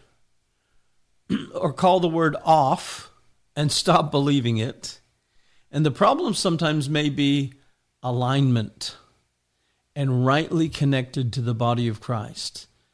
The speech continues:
<clears throat> Remember, he places us in the body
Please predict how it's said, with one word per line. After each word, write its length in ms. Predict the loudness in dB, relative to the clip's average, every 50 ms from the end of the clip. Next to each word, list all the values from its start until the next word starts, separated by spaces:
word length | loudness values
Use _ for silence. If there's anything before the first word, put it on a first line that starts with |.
| _ _ _
<clears throat> 460 | -6 -6 -6 -6 -12 _ _ _ 2
Remember, 680 | 4 4 6 4 4 4 2 2 0 0 -2 -2 0 0
he 140 | 2 2 0
places 540 | -2 -4 -6 -4 -4 -4 -4 -4 -4 -4 -4
us 200 | -6 -4 -4 -2
in 120 | -2 0
the 80 | 0 -2
body 640 | -2 -4 -4 -4 -4 -4 -4 -6 -6 -8 -10 -10